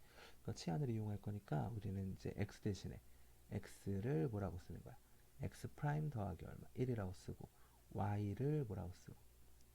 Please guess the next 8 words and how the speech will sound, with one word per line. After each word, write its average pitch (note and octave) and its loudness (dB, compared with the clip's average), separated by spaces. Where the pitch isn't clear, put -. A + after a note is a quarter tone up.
Y G#2+ 2
프라임 G#2 2
더하기 G2+ -2
일이라고 G#2+ 0
쓰고, - -4
Z를 C#3+ 2
뭐라고 F#2+ -2
쓰고, - -14